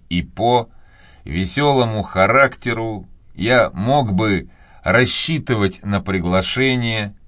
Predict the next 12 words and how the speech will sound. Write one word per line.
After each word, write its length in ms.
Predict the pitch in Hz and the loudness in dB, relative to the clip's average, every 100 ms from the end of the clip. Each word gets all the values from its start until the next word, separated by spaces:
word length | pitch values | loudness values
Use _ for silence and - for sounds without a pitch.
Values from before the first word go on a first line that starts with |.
| - - - | -20 -20 -12
в 100 | 76 | -6
землянку, 1040 | 87 110 101 110 113 101 90 101 101 92 92 | -4 0 2 4 4 2 -4 -4 -4 -4 -10
где 340 | 76 78 101 | -8 -2 -2
происходили 1200 | 90 95 95 90 - 101 90 90 95 92 92 90 - - - - | -2 -2 -2 -4 -4 -2 0 0 2 2 2 0 -6 -20 -20 -18
старшинские 1200 | - - 107 92 - 101 95 85 - 90 90 90 | -8 2 2 2 -2 0 0 0 -6 -4 0 0
пиры. 720 | 90 - 95 92 90 82 78 - - _ _ - - - _ _ - | -4 -4 0 0 0 -2 -4 -12 -20 _ _ -20 -20 -20 _ _ -6
Но 160 | 95 | -4
после 340 | 95 143 135 143 | -2 -2 -2 -2
боя 460 | 147 160 151 123 - | 0 0 2 0 -2
очень 320 | 101 - 92 | -6 -2 -4
страшно 1040 | 90 - 95 104 117 104 - 95 92 82 - - - - - | -4 -4 0 4 6 4 -2 -4 -4 -6 -12 -20 -20 -20 -18
слышать 640 | - 104 113 - 95 - | -6 -2 0 -2 -6 -8